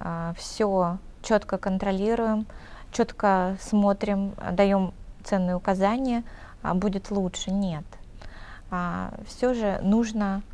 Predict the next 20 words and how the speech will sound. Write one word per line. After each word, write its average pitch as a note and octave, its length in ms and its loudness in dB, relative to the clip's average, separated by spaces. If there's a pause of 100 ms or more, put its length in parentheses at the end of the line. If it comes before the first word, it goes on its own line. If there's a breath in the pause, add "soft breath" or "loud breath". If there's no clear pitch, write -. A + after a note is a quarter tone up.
отпускать - 580 -2
постепенно F3+ 640 -4
ребенка. F#3+ 420 -2
Я F3+ 60 0
не F#3 100 0
хочу G3+ 280 -4
сказать, G3 380 -2
что - 160 -8
это E3+ 160 -8
делать F3+ 300 -2
в E3+ 40 -2
один F#3 320 4
миг. C#4+ 180 -2
Все, F#3 220 2
ты - 160 -2
сам D#4 280 0
как - 260 -8
хочешь. - 520 -8 (160)
Нет. F3 260 0 (680 loud breath)
А, F3 320 0